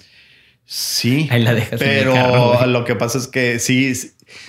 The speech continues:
Speaker 1: Y, y no me refiero a, al día a día de que, pues, también el, el,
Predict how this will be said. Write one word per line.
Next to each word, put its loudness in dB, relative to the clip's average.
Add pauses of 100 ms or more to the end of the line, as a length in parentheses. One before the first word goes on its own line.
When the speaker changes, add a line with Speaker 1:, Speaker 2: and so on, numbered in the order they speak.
(140)
Speaker 1:
Y, 0
y 2
no 2
me 0
refiero 0
a, 0
al 0
día 0
a 0
día 0
de -6
que, -4
pues, -8
también 0
el, -2
el, -4